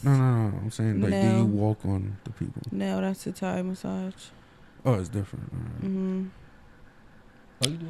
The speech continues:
Speaker 3: all
Speaker 2: I mean,
Speaker 3: that?
Speaker 2: I could, I can specialize in that, but I haven't, like, went that far. Like, I didn't take the continuing education for that yet.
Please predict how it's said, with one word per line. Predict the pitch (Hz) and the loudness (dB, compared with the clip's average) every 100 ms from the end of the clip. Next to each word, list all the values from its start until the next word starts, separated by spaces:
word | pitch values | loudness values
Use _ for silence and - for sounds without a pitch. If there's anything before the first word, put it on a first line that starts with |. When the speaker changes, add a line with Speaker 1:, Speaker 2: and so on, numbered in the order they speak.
| 180 | -6
Speaker 3:
all | 190 | 0
Speaker 2:
I | |
mean, | 208 208 | 4 8
Speaker 3:
that? | |
Speaker 2:
I | 214 | 8
could, | 214 185 - - | 6 0 0 2
I | 196 | 4
can | - 196 185 175 165 - - - - - - - - - - - - - - - - - - - - | 2 0 0 -2 -4 -10 -20 -20 -20 -20 -20 -20 -20 -20 -20 -20 -20 -20 -20 -20 -20 -20 -20 -20 -16
specialize | - - 208 202 202 180 165 170 | -12 6 6 8 4 6 6 4
in | - 180 | 0 0
that, | 170 156 | 2 0
but | 156 | 0
I | 160 | 2
haven't, | 170 170 165 156 - - | 4 2 2 -4 -6 -4
like, | 156 147 | -2 -2
went | 170 - | -6 -2
that | - - | -2 -2
far. | - 85 - - | -4 -6 -6 -6
Like, | - - | -6 -4
I | |
didn't | - 120 160 - - | -4 -4 -6 -8 -6
take | 180 165 | -4 -4
the | 160 | -8
continuing | - 165 170 151 131 | -8 -4 -2 -2 -2
education | 147 147 143 147 - 151 | -6 -6 -6 -6 -8 -8
for | - | -6
that | - - - | -6 -6 -6
yet. | - - | -8 -8